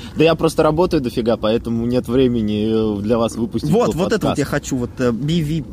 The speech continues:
Speaker 2: пять тысяч
Speaker 1: Опять
Speaker 2: Blackview.
Speaker 1: материтесь.
Speaker 2: Это Blackview, который я хочу. Вот двенадцать тысяч рублей предзаказ стоит. Очень классная, кстати,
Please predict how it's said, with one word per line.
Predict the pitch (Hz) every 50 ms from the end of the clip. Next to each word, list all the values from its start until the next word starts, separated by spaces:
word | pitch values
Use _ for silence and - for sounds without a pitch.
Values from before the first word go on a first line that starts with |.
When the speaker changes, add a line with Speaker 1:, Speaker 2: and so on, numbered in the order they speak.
| - -
Speaker 2:
пять | - 151 147 139
тысяч | - 147 135 - 120
Speaker 1:
Опять | - 117 113 127 -
Speaker 2:
Blackview. | 120 113
Speaker 1:
материтесь. | 123 123 120 101 98 90 - 85 82 - - - - - -
Speaker 2:
Это | 139 143 - 151
Blackview, | 139 127 165 175 165 - 185 175
который | 135 131 113 - 120
я | 117 110
хочу. | - 123 110 - - -
Вот | 110 107
двенадцать | 113 117 123 123 120 -
тысяч | 120 113 -
рублей | 131 135 139 131 113 - - - -
предзаказ | - 120 110 123 123 - 123 113 110 -
стоит. | - - 147 160 143 -
Очень | 120 - -
классная, | - 131 123 - 127 -
кстати, | - 117 113